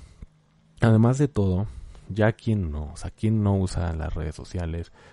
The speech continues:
ya quien no usa un, un, un, el internet en general, ya todo el mundo lo hace. Ya t-, o casi todo el mundo, ¿no? Por supuesto, no todos,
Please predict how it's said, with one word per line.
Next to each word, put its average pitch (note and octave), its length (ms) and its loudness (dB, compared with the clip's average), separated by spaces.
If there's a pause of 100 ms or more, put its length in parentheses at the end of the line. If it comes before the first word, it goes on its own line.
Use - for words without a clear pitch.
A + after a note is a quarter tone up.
(160)
ya G#2+ 160 2
quien F2+ 240 -2
no E2+ 120 2
usa E2+ 340 -2
un, D#2 300 -6
un, D#2+ 280 -8
un, D#2+ 460 -12
el F2 120 -6
internet E2+ 460 -6
en F2+ 80 -4
general, D#2+ 460 -6 (1040)
ya G2+ 140 2
todo G#2 180 4
el F2+ 80 0
mundo F2 200 -2
lo - 120 -6
hace. - 240 -10 (640)
Ya F#2 140 0
t-, - 180 -10
o F#2 80 -2
casi - 240 -4
todo F#2 140 -2
el F2+ 80 -2
mundo, F2 260 0
¿no? F#2 140 -2
Por F2 120 -6
supuesto, E2+ 420 -6
no E2 160 -6
todos, E2 340 -8